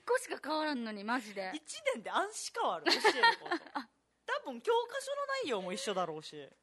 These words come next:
Speaker 1: あー、そうだよね。そんな大幅に変わらないもんね。
Speaker 2: そうそう、一年であんな大幅に変わってたらパニックなるぜ。
Speaker 1: <laughs>
Speaker 2: お下がりもできんし。
Speaker 1: えー、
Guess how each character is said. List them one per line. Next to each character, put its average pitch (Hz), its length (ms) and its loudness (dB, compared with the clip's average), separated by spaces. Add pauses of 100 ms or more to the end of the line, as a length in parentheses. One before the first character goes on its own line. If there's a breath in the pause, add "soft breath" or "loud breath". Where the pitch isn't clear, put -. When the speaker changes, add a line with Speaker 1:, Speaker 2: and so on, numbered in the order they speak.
(280)
Speaker 1:
あ 269 280 -2
ー、 - 40 -4
そ 403 200 -4
う 440 40 0
だ 403 80 -6
よ 302 100 -4
ね。 269 180 2
そ 277 140 -8
ん 269 40 -2
な 262 100 0
大 339 180 -2
幅 349 220 2
に 330 100 -4
変 339 140 -4
わ 320 80 4
ら 311 80 0
な 302 100 0
い 320 40 0
も 277 120 -2
ん 202 120 -12
ね。 202 240 -10
Speaker 2:
そ 214 120 0
う 185 60 -2
そ 190 100 -6
う、 185 60 -2
一 - 220 -8
年 196 160 -4
で 175 60 -2
あ 180 60 2
ん 185 100 -4
な 180 80 -2
大 196 180 4
幅 240 200 8
に 254 100 2
変 - 100 -4
わ 226 100 8
っ 196 60 2
て - 80 -16
た 170 100 0
ら 165 60 -6
パ - 160 -2
ニ 339 100 -2
ッ - 40 -18
ク - 120 -2
な 180 100 0
る 160 100 -4
ぜ。 143 120 -4
Speaker 1:
<laughs> - 1040 2
Speaker 2:
お 214 60 2
下 226 180 2
が 190 80 2
り 180 80 0
も 170 120 -4
で 170 100 -6
き - 120 -12
ん 156 120 -8
し。 - 120 -14
Speaker 1:
え 147 60 -10
ー、 254 240 -6